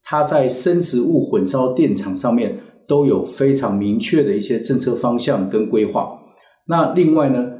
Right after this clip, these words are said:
我们也可以看到，在国际间对这高混烧比的生质物，或者是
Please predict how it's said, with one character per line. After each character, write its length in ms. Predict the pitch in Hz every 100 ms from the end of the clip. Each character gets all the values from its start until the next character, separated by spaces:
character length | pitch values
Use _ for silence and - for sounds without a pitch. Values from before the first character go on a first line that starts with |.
| -
我 80 | 120
们 100 | 135
也 80 | 139
可 140 | 131
以 40 | 127
看 220 | 143 127
到， 400 | 120 113 - -
在 180 | - 165
国 220 | 139 127
际 120 | 139 147
间 320 | 147 139 139 - -
对 180 | 175 139
这 160 | 151 139 - -
高 240 | 165 160
混 240 | - -
烧 200 | - 143
比 140 | 139 98
的 140 | 104
生 220 | - 147
质 200 | 143 101
物， 280 | 113 135 -
或 240 | - 233 165
者 160 | -
是 500 | - 147 123 - -